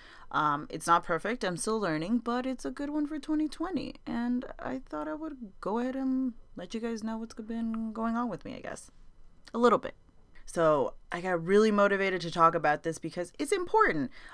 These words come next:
A lot of us, um, see self-care in a different way. Um, so I'll be talking about different ways that people go about doing that, well, in my particular case, and new things that I found out personally,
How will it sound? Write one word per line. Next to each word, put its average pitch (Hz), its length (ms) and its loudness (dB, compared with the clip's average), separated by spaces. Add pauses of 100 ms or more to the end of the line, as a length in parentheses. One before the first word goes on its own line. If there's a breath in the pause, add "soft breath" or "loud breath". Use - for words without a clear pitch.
A - 80 2
lot 196 300 6
of 208 140 2
us, 208 400 8
um, 165 320 2
see 180 260 -4
self-care 165 600 2
in 160 100 2
a 147 60 0
different 147 420 -6
way. 226 400 4 (480 loud breath)
Um, 170 220 0
so 175 160 2
I'll 165 80 6
be 160 100 0
talking 151 340 0
about 147 240 2
different 139 440 -6 (240)
ways 151 320 -2
that 135 140 -10
people 131 260 -8
go 135 100 -6
about 131 260 -4
doing 180 260 -4
that, 180 260 2
well, 143 80 0
in 143 120 -2
my 143 140 2
particular 131 540 -6
case, 208 400 0 (580 loud breath)
and 214 400 4
new 214 160 2
things 262 240 2
that 233 180 4
I 170 200 10
found 202 260 4
out 170 160 8
personally, 175 540 -2